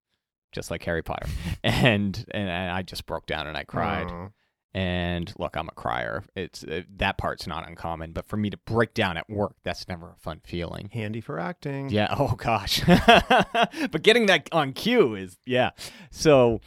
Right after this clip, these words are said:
Speaker 1: I knew I wasn't doing well. I had,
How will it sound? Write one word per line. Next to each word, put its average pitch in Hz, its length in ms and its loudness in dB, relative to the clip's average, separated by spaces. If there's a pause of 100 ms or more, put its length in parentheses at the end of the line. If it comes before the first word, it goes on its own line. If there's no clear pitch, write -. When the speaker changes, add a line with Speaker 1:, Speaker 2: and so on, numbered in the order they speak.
(1160)
Speaker 1:
I 151 160 12
knew 151 240 12
I 135 60 12
wasn't 120 340 2
doing 90 280 -2
well. 87 340 -2
I 110 80 -2
had, 139 680 2